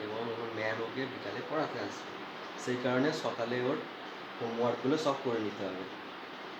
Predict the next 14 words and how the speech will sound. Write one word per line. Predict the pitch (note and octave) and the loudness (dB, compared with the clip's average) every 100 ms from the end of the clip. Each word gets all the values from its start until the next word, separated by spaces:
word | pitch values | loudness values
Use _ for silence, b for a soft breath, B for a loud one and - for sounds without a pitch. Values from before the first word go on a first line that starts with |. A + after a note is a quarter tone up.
| - | -6
সেই | B2+ A#2+ | -2 4
জন্য | B2+ C3 | 6 6
ওকে | C3 C#3 | 4 2
সকাল | C3+ B2+ C3 | 4 4 4
সকাল | C3 C3 | 4 4
উঠতে | B2+ C#3 B2+ | 4 2 4
হবে। | B2+ B2 - | 2 -2 -2
তাই | A#2+ A#2+ A2+ | 2 2 2
আজকে | - C3+ C3 | 0 0 2
ও | B2 | 2
বেশি | A#2 B2+ | -2 -2
করে | B2+ B2 A2+ | -2 -2 -2
ঘুমিয়ে | G#2+ G#2 G2+ | -4 -4 -4
নিচ্ছে, | G2 - | -6 -8